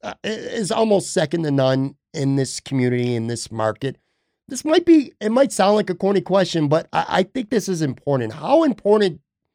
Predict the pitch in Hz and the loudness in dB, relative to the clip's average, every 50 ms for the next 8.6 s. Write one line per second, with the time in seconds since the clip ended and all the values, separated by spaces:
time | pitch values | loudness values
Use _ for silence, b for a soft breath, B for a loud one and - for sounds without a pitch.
0 | _ _ _ _ _ - 185 190 190 190 175 143 123 170 170 165 160 156 147 139 | _ _ _ _ _ 4 6 8 8 6 4 2 0 2 4 4 4 4 2 2
1 | 131 - _ _ _ _ _ _ _ - - 113 120 143 170 170 220 190 190 208 | -2 -4 _ _ _ _ _ _ _ -10 -4 2 4 4 4 4 2 0 2 4
2 | 208 208 208 - - - - 156 151 156 151 - 180 160 151 143 156 170 165 151 | 4 4 4 2 -2 -4 -2 -2 -2 -2 -2 -4 -4 -2 0 2 4 4 4 4
3 | 151 147 139 131 143 156 170 175 165 147 139 151 147 139 139 139 135 _ _ _ | 2 0 0 0 2 4 6 6 4 4 4 4 4 4 2 0 -2 _ _ _
4 | _ _ _ _ - 139 143 135 127 - 151 143 147 151 151 143 143 - - - | _ _ _ _ -2 0 0 0 0 0 2 4 4 4 4 2 -2 -6 -8 -2
5 | 151 160 151 139 - - 151 151 151 143 139 139 135 131 120 110 _ _ _ _ | 0 0 0 -2 -4 -2 0 0 2 2 4 4 4 2 2 0 _ _ _ _
6 | _ _ _ - - 143 120 147 156 151 143 - 143 135 123 110 - 143 147 139 | _ _ _ -4 -4 -2 0 2 2 2 2 2 -4 -6 -6 -6 -2 0 2 2
7 | 120 120 - - 147 143 131 135 - - 147 143 135 139 139 156 170 156 156 160 | 2 0 0 0 0 2 2 2 0 0 0 2 2 2 2 2 2 2 2 2
8 | 156 147 127 117 139 143 147 127 - 104 92 92 | 2 0 0 2 2 2 2 2 -2 -6 -10 -10